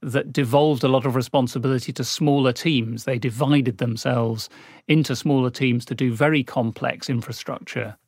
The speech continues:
jobs, two thousand three hundred software engineers working in a hundred teams of twenty or so.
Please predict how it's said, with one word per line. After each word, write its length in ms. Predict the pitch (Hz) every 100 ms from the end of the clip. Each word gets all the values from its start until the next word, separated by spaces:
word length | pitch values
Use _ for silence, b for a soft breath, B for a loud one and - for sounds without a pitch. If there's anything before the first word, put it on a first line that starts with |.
| _
jobs, 680 | - - - - - - -
two 160 | 135
thousand 300 | 120 120 113
three 240 | 123 147 120
hundred 380 | 127 117 120 107
software 440 | 139 - 135 117
engineers 540 | 117 110 117 120 113
working 360 | 120 117 - 113
in 100 | 113
a 80 | 110
hundred 440 | 127 117 107 101 - B B B B -
teams 380 | - 120 113 92
of 220 | 107 95
twenty 400 | - 123 117 120
or 160 | 120 123
so. 340 | 139 120 -